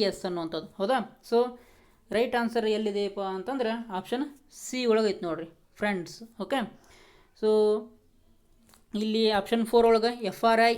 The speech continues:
ಇ ಎಂದು ಇ ಅಂತ ಇಲ್ಲ, ಲೆಟರ್ ರಾಂಗ್ ಆಗ್ತದೆ. ನೆಕ್ಸ್ಟ್ ಇಲ್ಲಿ ಫ್ರೆಂಡ್, ಫ್ರೆಂಡ್ ಅಂತ ಕೊಟ್ಟಿದ್ದಾರೆ. ಇಲ್ಲಿ ಎಫ್ ಆರ್ ಐ ಇಲ್ಲಿಯೂ ಸಹ ಇ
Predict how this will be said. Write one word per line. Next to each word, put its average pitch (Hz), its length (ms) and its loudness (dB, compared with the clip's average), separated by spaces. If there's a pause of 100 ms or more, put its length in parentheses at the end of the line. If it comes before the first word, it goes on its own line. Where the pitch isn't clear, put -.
(140)
ಇ 226 40 2 (120)
ಎಂದು 214 240 2 (180)
ಇ 226 40 2 (100)
ಅಂತ 220 260 -2
ಇಲ್ಲ, 214 100 0 (220)
ಲೆಟರ್ 208 300 0
ರಾಂಗ್ 180 200 -2
ಆಗ್ತದೆ. 165 320 -6 (560)
ನೆಕ್ಸ್ಟ್ 208 200 -4
ಇಲ್ಲಿ 208 220 -2
ಫ್ರೆಂಡ್, 214 300 0
ಫ್ರೆಂಡ್ 202 240 -2
ಅಂತ 190 120 -6 (140)
ಕೊಟ್ಟಿದ್ದಾರೆ. 175 420 -6 (200)
ಇಲ್ಲಿ 214 200 0 (640)
ಎಫ್ 202 180 -4
ಆರ್ 220 180 4
ಐ 226 40 4 (100)
ಇಲ್ಲಿಯೂ 226 280 -4
ಸಹ 226 100 2 (460)
ಇ - 20 0